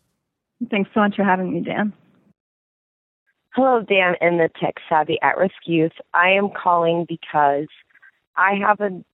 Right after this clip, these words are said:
Speaker 2: boyfriend that I've been dating for about nine months now. I'm twenty-five years old and he's thirty-three. Um, he's the best guy I've ever been with, gets me like no other guy does. He's good in bed, but there's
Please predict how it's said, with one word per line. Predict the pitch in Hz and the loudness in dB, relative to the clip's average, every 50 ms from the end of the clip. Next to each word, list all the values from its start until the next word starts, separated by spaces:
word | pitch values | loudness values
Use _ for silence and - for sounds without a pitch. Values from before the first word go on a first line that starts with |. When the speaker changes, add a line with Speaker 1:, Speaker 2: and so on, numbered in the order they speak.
| _ _ _ - | _ _ _ 0
Speaker 2:
boyfriend | 180 170 160 156 - 165 156 156 160 | 0 0 0 0 0 0 0 0 0
that | 160 156 | 0 0
I've | 151 147 | 0 0
been | - 151 156 | -2 -6 -6
dating | 156 151 147 147 147 147 151 - _ | -4 -2 -2 -2 -2 -4 -6 -8 _
for | - - 160 156 | -4 0 2 2
about | 156 156 147 147 147 147 - - | 2 2 2 2 2 0 -2 -2
nine | 160 156 147 156 180 202 | -2 0 0 2 2 0
months | 190 165 147 147 - - - | 0 0 0 -2 -4 -6 -4
now. | 165 151 147 147 147 156 160 - _ - | 0 2 2 2 2 0 -2 -4 _ -2
I'm | 147 151 151 151 151 151 151 156 160 - _ _ _ _ _ _ _ _ _ _ - - | 0 2 2 2 2 2 0 -2 -4 -8 _ _ _ _ _ _ _ _ _ _ -10 -4
twenty-five | - 208 196 196 190 - - 190 190 190 185 | -2 0 0 0 -2 -2 0 0 0 0 0
years | 220 233 202 | 0 0 0
old | - 180 175 175 | 0 0 0 0
and | 190 185 170 170 | -2 -2 -2 -2
he's | 165 160 _ - | -2 -4 _ 0
thirty-three. | 175 175 170 214 220 - - 190 180 170 165 160 165 185 208 214 _ _ _ _ _ _ _ _ _ _ _ _ _ _ - | 0 0 0 0 -4 -2 -2 0 2 4 4 4 4 2 0 -2 _ _ _ _ _ _ _ _ _ _ _ _ _ _ 0
Um, | 175 180 175 175 170 170 175 175 | 2 4 4 4 2 2 0 -2
he's | 165 185 202 190 - | -4 -4 -4 -4 -4
the | - 196 | -4 -2
best | 160 180 175 190 - - | 0 0 0 0 -2 -2
guy | 202 196 202 | 0 2 2
I've | 196 185 | 2 2
ever | 180 180 175 | 0 -2 -2
been | 165 175 165 160 | 0 0 0 0
with, | 160 160 160 165 165 _ - | 0 0 0 0 -2 _ -2
gets | - 170 170 - _ - | -2 -2 -2 -2 _ -6
me | 190 185 180 | -4 -2 -2
like | 175 165 160 156 - | -2 -2 -4 -6 -4
no | 160 160 165 | -2 -2 -2
other | 175 180 190 | -2 -2 -2
guy | - 190 185 185 | -2 0 0 0
does. | 175 165 160 156 151 151 151 - - - | 2 2 2 2 2 2 0 -4 -6 -14
He's | 175 175 - _ _ _ _ _ - | -14 -14 -14 _ _ _ _ _ -4
good | - 262 285 | -2 0 2
in | 294 269 220 196 | 2 2 0 0
bed, | - 202 208 214 214 208 - | 0 2 2 2 2 0 -2
but | 170 - | -4 -4
there's | - 175 170 | -4 -6 -6